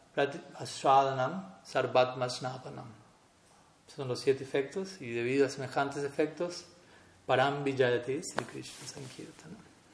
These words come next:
Suprema gloria de Sri Krishna Sankirtana.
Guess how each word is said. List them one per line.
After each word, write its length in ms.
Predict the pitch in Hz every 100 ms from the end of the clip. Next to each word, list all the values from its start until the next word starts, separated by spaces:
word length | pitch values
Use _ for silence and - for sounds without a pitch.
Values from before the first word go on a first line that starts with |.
| - -
Suprema 460 | - 131 131 135 127
gloria 340 | 123 127 127
de 60 | 117
Sri 180 | - 127
Krishna 380 | 147 127 -
Sankirtana. 520 | - 143 131 139 -